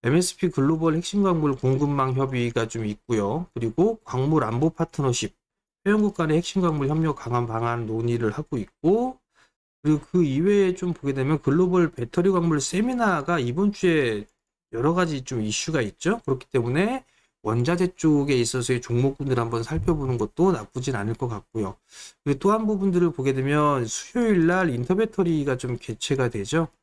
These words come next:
이 차 전지 쪽에 있어서의 기술이라든가 이런 부분들을 소개하는 그런 부분들이기 때문에 이러한 부분들도 일단 나쁘진 않다.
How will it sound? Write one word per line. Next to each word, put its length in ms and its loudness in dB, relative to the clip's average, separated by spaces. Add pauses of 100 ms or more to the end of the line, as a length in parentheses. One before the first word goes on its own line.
(320)
이 120 -4
차 160 0
전지 280 -2
쪽에 500 2
있어서의 880 0
기술이라든가 920 -2
이런 260 2
부분들을 420 -4
소개하는 580 0
그런 240 0
부분들이기 520 -6
때문에 520 -2 (520)
이러한 400 2
부분들도 880 0 (220)
일단 200 -4
나쁘진 480 -4
않다. 600 -4